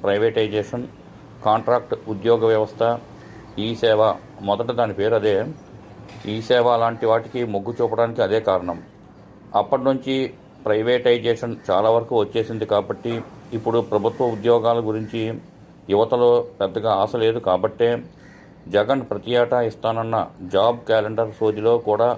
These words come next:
లేకుండా పోయింది. సరే, ఈ వాలంటీర్ వ్యవస్థతో ప్రజలకు జరుగుతున్న మేలేమిటంటే,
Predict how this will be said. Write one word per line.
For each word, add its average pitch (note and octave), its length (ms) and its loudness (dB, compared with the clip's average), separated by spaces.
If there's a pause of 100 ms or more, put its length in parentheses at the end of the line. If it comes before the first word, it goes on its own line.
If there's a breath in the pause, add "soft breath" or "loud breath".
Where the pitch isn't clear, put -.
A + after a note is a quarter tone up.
లేకుండా G#2+ 400 -2
పోయింది. F#2 440 -4 (960 loud breath)
సరే, G#2+ 380 2 (260)
ఈ F#2+ 100 -2
వాలంటీర్ A#2 480 2
వ్యవస్థతో A#2+ 600 -2
ప్రజలకు A#2 520 -4
జరుగుతున్న A2+ 520 -2
మేలేమిటంటే, G#2 1040 0